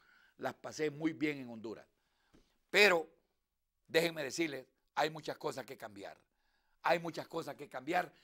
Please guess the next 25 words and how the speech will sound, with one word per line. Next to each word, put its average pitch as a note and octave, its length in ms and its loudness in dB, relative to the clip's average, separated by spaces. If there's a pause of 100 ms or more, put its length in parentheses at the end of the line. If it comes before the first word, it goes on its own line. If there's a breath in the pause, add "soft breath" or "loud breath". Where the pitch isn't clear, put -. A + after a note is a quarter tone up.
(200 soft breath)
y D3 160 0
es D3+ 60 -2 (120)
fácil D#3+ 320 4
de B2+ 120 -6
cambiar. A2+ 460 -8 (680 soft breath)
No E3+ 160 4
hay G3 100 8
que F3 120 -4
estar F3 220 4
diciendo E3+ 440 2
"en D#3 100 -6
Honduras D#3 340 -2
no E3 60 -4
hay D#3+ 80 -6
comida" E3+ 320 -4
porque - 220 -10
es C#3+ 40 -6
mentira. C#3+ 480 -4 (840)
Es D3 200 -2
una E3+ 220 0
mentira. C#3+ 460 -2 (400 soft breath)
Honduras E3+ 560 4
sigue F3+ 240 0
siendo E3+ 340 0
Honduras. C#3+ 540 -2